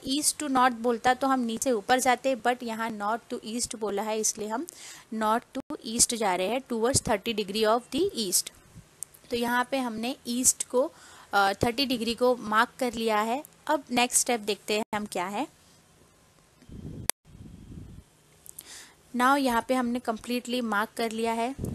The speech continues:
अब स्टेप थ्री, so स्टेप फ़ोर, स्टेप फ़ोर में जो, जो हमने मार्क किया था नॉर्थ थर्टी डिग्री ईस्ट, उसको, उस पॉइंट को लेकर हम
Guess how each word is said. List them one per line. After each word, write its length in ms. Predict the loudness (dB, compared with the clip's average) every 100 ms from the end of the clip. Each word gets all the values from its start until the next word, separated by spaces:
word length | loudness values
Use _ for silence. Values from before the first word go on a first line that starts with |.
| -8
अब 80 | 0
स्टेप 340 | 2 4 2 -4
थ्री, 320 | -8 -4 -4 -4 -14 -20 -20 -20 -20 -20 _ -20 _ _ _ _ _ _ _ _ _ _ _ _
so 280 | 0 2 2 -2 2
स्टेप 320 | 4 4 -2
फ़ोर, 360 | 0 2 2 0 -6
स्टेप 300 | -4 -2 -2
फ़ोर 260 | 0 0
में 180 | 2 -2
जो, 180 | 0 -2
जो 220 | 0 -2
हमने 260 | 0 -2 -4
मार्क 280 | -2 -2 -4
किया 220 | -2 2 2
था 300 | 0 -6 -6 -14 -20 -10
नॉर्थ 360 | -2 0 0 -4
थर्टी 240 | -4 -4
डिग्री 360 | -6 -6 -6 -6 -8
ईस्ट, 380 | -4 0 0 -2 -18 -20 -20 -12
उसको, 560 | -4 -4 -2 -2 -2 -2 -10 _
उस 180 | -4 -4
पॉइंट 440 | 0 2 2 0
को 120 | -2 -2
लेकर 540 | 0 -2 0 0 0
हम 420 | -2 -8 -6 -6